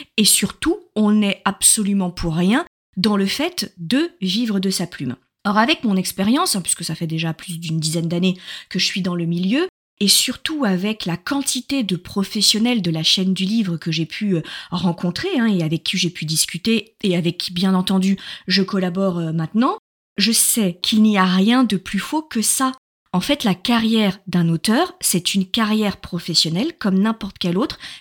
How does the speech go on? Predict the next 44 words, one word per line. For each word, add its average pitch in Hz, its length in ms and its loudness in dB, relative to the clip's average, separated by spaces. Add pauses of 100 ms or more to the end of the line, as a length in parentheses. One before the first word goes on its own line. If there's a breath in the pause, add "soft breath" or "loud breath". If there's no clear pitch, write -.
carrière 185 560 0
professionnelle. 196 760 0 (400)
Euh, 175 140 4
c'est 165 160 2
juste 226 220 2
qu'elle 175 160 0
porte - 240 -2
sur 170 280 0
un 165 100 -2
thème, 226 260 2
un 156 60 0
sujet 180 500 0
qui 165 220 -2
est 180 40 2
un 170 80 0
petit - 200 -4
peu 190 180 -4
plus 190 320 -2
singulier, 170 640 0
qui - 160 -4
est - 20 0
celui 165 380 0
de 156 80 -4
l'écriture, 180 720 -2
tout - 100 -10
comme 180 380 -2 (260 loud breath)
une 180 140 0
autre 180 220 -2
carrière 175 360 -2
artistique 165 720 -4
qui 151 100 -8
serait 165 220 -2
celui 165 400 0
d'être 175 320 -2
artiste - 400 -4
peintre 190 460 0
ou, 185 180 4
euh, 156 60 0 (260)
artiste - 400 -4
culteur, 196 520 0
sculpteur, 185 640 0
par 160 140 -4
exemple. 175 460 0 (360)
Mais 240 340 6